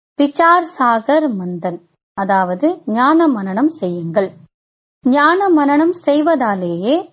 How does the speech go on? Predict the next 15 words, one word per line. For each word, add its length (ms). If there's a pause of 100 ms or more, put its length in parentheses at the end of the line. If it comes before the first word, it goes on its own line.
(480)
அமிர்தம் 520
வெளிப்படும். 640 (520)
கேள்வி: 440 (640)
இருபத்தியோரு 760
பிறவிகளுக்கு 840 (220)
செல்வம் 480
நிறைந்தவர்களாக 1040
ஆவதற்கான 880
சாதனம் 600 (100)
என்ன? 320 (540)
பதில்: 420 (580)
ஞான 440
ரத்தினங்கள். 720 (680)
எந்த 320
அளவிற்கு 600